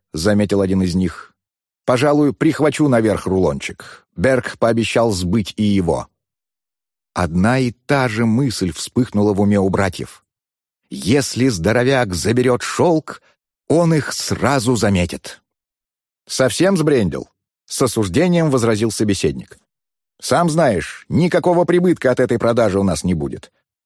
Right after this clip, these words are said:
Станем мы спину надрывать из-за этих тряпок, будто нам и без того тащить нечего". "Ну, я просто подумал", — жалобным тоном отозвался второй здоровяк. "Чего оно тут валяется зря?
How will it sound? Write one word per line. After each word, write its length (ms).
Станем 500
мы 120
спину 320
надрывать 440
из-за 220
этих 240
тряпок, 400
будто 300
нам 200
и 40
без 160
того 240
тащить 360
нечего". 420
"Ну, 540
я 180
просто 380
подумал", — 640
жалобным 600
тоном 340
отозвался 520
второй 300
здоровяк. 680
"Чего 300
оно 160
тут 160
валяется 460
зря? 360